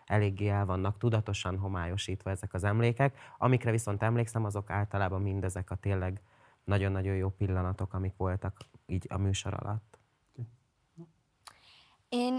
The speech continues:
Speaker 3: egyáltalán nem vettem ezt észre, hiszen még pici gyerek voltam. Ö, nagyon-nagyon sokszor volt az, hogy ugye elmentünk így,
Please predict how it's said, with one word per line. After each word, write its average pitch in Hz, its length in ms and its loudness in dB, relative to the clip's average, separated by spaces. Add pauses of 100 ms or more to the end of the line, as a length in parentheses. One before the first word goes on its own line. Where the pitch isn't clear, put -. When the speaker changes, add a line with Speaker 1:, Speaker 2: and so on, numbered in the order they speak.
Speaker 3:
egyáltalán 175 680 2
nem 190 380 -4
vettem 180 400 -4
ezt 185 260 -8
észre, 196 340 -2
hiszen 233 340 -2
még 226 180 -4
pici 220 340 -4
gyerek 185 340 0
voltam. 208 540 0 (320)
Ö, 202 540 4 (680)
nagyon-nagyon 185 680 4
sokszor 170 440 -4
volt 170 240 0
az, 175 180 -2
hogy 180 140 -4
ugye 180 160 0
elmentünk 165 480 -2
így, 160 160 -4